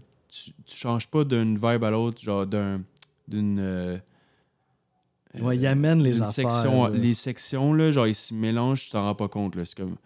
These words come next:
Speaker 1: ok, là, on, tu vis cette section-là, tu la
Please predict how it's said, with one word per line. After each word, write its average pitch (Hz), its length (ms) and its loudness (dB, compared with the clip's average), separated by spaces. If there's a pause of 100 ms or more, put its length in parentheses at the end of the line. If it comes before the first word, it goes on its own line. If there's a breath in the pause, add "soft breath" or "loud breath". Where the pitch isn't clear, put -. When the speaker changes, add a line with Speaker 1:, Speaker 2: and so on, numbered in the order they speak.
(360 soft breath)
Speaker 1:
ok, 95 200 -12 (100)
là, 98 140 -2
on, 107 160 0
tu - 200 -12
vis 104 120 -4
cette - 60 -10 (120)
section-là, 101 540 -2
tu 98 80 -8
la 101 60 -10